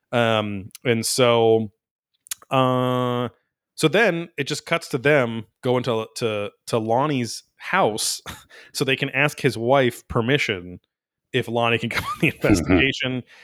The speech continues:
Speaker 1: Uh, I mean, he can't come on the investigation, but he can go to the investigation.
Speaker 2: Right, right.
Speaker 1: Uh, he only comes to me. Um, and she says, she says, "If you live in this community of Jerome long enough, then paranormal shit will start to happen to you. It's not a matter of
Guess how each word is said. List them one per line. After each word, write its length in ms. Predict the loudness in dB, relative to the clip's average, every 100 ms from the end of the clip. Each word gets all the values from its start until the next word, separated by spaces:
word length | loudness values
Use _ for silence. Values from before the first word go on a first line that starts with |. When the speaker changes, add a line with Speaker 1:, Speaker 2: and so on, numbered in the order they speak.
| -20 _
Speaker 1:
Uh, 540 | -2 0 -2 -6 -8 -12 _ _ _ _
I 40 | -10
mean, 80 |
he 60 | -6
can't 180 | -4 -4
come 220 | -2 -2 -2
on 60 |
the 60 | -6
investigation, 400 | -12 -12 -12 -12
but 80 | -10
he 60 | -12
can 80 | -14
go 120 | -14
to 100 | -14
the 60 | -14
investigation. 400 | -16 -8 -4 -2
Speaker 2:
Right, 580 | -2 -2 -4 -6 -10 -8
right. 280 | -6 -6 -2
Speaker 1:
Uh, 180 | -2 -2 -2
he 60 | -2
only 100 | -2
comes 160 | -4 -8
to 40 |
me. 80 | -16 -20 _ _ 0
Um, 760 | 2 4 2 0 -2 -6 -10 -12 -16 _ _ -2
and 160 | -2
she 120 | 0 -2
says, 460 | 2 2 2 -2 -2
she 160 | 0 2
says, 280 | 4 2 0
"If 120 | -4
you 120 | -2
live 400 | 2 4 6 4 0
in 160 | 0
this 120 | 0 -2
community 420 | -2 0 0 0
of 100 | -2
Jerome 340 | -2 2 2 4
long 240 | 2 2
enough, 180 | 0 -2
then 120 | -2
paranormal 480 | 0 2 2 2 0
shit 200 | 0 0
will 100 | 0
start 220 | 0 0
to 60 | -2
happen 300 | -6 -4 -6
to 40 |
you. 60 | -10
It's 140 | -8
not 120 | -6 -4
a 40 |
matter 260 | -2 -2 -2
of 120 | -4